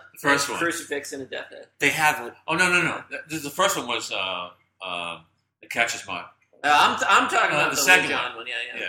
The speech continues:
Speaker 1: Yeah.
Speaker 2: Okay. Um,
Speaker 1: It's 'cause she, they did two for him.
Speaker 2: they did two. Okay.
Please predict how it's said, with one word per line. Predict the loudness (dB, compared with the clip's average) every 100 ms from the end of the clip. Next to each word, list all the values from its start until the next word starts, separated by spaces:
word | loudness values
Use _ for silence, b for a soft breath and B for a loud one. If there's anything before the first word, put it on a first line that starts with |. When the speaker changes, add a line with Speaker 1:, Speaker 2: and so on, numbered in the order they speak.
| -10 _ -10
Speaker 1:
Yeah. |
Speaker 2:
Okay. | -6 -6 -6 -14 -8
Um, | -4 -4
Speaker 1:
It's | -4
'cause | -6
she, | -4
they | 2 2
did | 2 -2
two | -6 -8
for | -8 -14 -14
him. | -16 -4
Speaker 2:
they | 0
did | 0 0
two. | 2 2 2 0
Okay. | 0